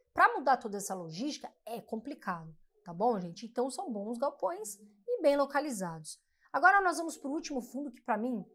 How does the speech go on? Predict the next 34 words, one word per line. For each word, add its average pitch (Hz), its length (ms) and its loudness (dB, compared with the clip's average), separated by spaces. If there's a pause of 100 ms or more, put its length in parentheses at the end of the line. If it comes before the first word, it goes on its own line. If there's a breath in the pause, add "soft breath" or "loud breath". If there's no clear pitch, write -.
(120)
redondo 220 600 -4 (300)
e 190 60 -20
tá 185 200 -4
descontado. 233 760 -2 (380)
Que - 100 -18
tá, 208 460 2 (240)
olha 262 220 6
aqui, 190 340 -6
eu 175 60 -12
vou 190 140 -10
falar 220 200 0
pra 226 100 -10
vocês, 180 500 -4 (340)
tá 180 100 -12
com 190 160 -10
quinze 262 320 -4
por - 120 -14
cento 254 220 -6
de 262 80 -10
desconto. 190 540 -10 (560)
Que - 100 0 (100)
é 269 240 8
o 269 140 0
L 240 180 2
V 247 140 -2
B 233 100 -4
I 233 200 -2
onze, 254 360 -2
também 247 380 -6
é 262 60 -4
um 233 80 -4
fundo 233 280 -10
do 226 140 -10
tipo 240 360 -12